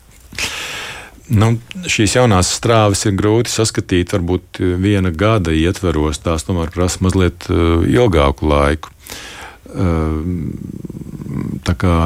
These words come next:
es piedaru pie Prēļu konceptuālistu grupas biedriem, par ko jau mēs arī esam jūsu mājīgajā studijā runājuši, tad man, protams, ir prieks par to, ka konceptuālistu rindas aug un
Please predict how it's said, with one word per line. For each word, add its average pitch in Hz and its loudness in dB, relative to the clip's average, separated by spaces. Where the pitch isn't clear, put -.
es - 0
piedaru 82 2
pie 85 2
Prēļu 92 2
konceptuālistu 87 2
grupas 90 0
biedriem, 92 0
par 85 -6
ko 98 0
jau 85 0
mēs 78 -4
arī 87 2
esam 87 2
jūsu 87 4
mājīgajā 85 4
studijā 87 0
runājuši, 90 -2
tad 80 0
man, 82 2
protams, 90 0
ir 92 2
prieks 92 0
par 85 -4
to, 92 2
ka 82 0
konceptuālistu 87 0
rindas 90 2
aug 98 2
un 82 0